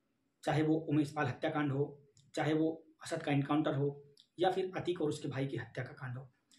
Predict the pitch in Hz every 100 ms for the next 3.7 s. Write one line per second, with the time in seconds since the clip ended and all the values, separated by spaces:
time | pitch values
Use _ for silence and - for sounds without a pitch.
0 | _ - 196 214 202 - - 156 151 139
1 | - 156 135 123 139 135 131 131 - -
2 | _ _ _ _ _ _ _ 156 170 175
3 | 175 156 160 156 - 170 170